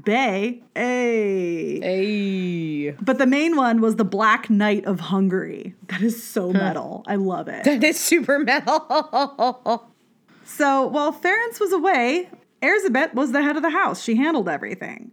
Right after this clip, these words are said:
Speaker 1: And commentators suggest that in Ferenc's absence, her bisexual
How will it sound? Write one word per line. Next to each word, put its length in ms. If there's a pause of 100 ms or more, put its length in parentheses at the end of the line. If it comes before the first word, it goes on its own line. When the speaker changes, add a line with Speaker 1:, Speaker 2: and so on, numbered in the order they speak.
Speaker 1:
And 400
commentators 680
suggest 500
that 140
in 120
Ferenc's 680
absence, 720 (340)
her 140
bisexual 1080